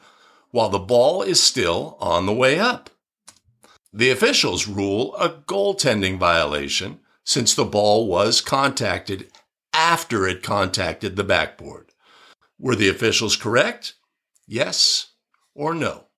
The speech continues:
All right, we have a player drives to the basket, lays the ball off the glass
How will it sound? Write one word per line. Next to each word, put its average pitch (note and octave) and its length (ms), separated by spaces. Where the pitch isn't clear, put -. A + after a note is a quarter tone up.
All G#2+ 80
right, A2 140
we G#2+ 80
have A2 100
a A2 40
player C#3 340
drives A2+ 380
to C3+ 80
the A#2 80
basket, A3 640
lays D3 300
the - 60
ball D3+ 280
off D#3 260
the G3 80
glass G3+ 680